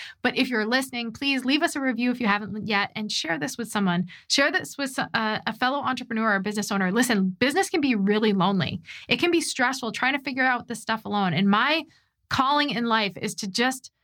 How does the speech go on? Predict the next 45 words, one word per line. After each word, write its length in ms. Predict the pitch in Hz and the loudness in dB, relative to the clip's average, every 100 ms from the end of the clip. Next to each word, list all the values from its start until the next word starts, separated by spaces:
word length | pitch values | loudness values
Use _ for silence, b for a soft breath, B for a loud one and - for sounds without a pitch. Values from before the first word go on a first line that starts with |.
| _ - | _ 2
give 160 | 277 | 4
you 160 | 294 339 | 4 2
a 40 | |
backstage 640 | 233 254 262 262 277 247 - | 2 0 0 -4 -6 -6 -4
pass 360 | 226 214 226 | -2 -2 -4
to 120 | - 226 | -8 -6
the 80 | |
stuff 280 | 190 - 220 220 | -4 -2 -4 -4
that 120 | 208 | -6
has 180 | 196 180 | -6 -4
worked 240 | 190 190 | -4 -4
for 160 | - 185 | -4 0
me, 160 | 190 | 0
the 120 | - | -2
stuff 260 | 190 233 226 | -2 -2 -2
that 100 | 226 | -4
has 160 | 208 - | -6 -2
helped 260 | 240 247 | -2 0
us 180 | 254 247 | -2 -2
build 300 | 220 220 196 B B | -2 -2 -2 B B
multiple 460 | - 220 240 254 240 | 2 2 2 -6 -6
seven-figure 520 | - 220 214 226 202 | -2 -2 -2 -2 0
businesses, 580 | 202 214 214 220 208 196 B B | 0 0 0 0 0 -2 B B
to 160 | - 247 | 0 4
learn 280 | 208 233 254 | 6 6 4
how 140 | 247 | 2
to 60 | 226 | -2
be 100 | 240 | -2
a 60 | |
more 180 | 220 214 | 0 0
present 380 | 220 233 220 160 | 0 -4 -2 -6
parent, 400 | 208 208 196 190 b b | -2 0 0 -4 b b
to 100 | 233 | 0
learn 220 | 233 262 | 4 4
how 140 | 262 | 2
to 80 | 269 | 0
show 360 | - - 240 226 | -4 -4 -2 2
up 240 | 220 214 b b b - | 0 -2 b b b -4
for 280 | 254 254 247 | 0 2 2
the 120 | 226 | 0
life 240 | 226 226 | -2 -2
that 100 | 233 | -2
I'm 120 | 220 208 | -6 -4
called 260 | 226 208 | -2 -2
to, 120 | 233 | 0